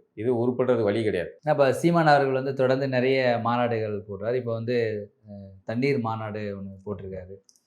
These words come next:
Speaker 2: இந்த மாநாட்டை உங்களுடைய பார்வையில எப்படி பார்க்குறீங்க?
Speaker 1: தண்ணீர் மாநாடு, வ-, காலத்தின் அவசியம்.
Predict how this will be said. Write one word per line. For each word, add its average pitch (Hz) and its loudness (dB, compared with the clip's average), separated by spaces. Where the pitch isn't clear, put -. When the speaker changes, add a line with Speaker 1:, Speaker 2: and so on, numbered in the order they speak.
Speaker 2:
இந்த 110 0
மாநாட்டை 127 -2
உங்களுடைய 113 -4
பார்வையில 107 -6
எப்படி 98 -10
பார்க்குறீங்க? 92 -14
Speaker 1:
தண்ணீர் 101 -4
மாநாடு, 110 0
வ-, 95 -6
காலத்தின் 104 2
அவசியம். 98 0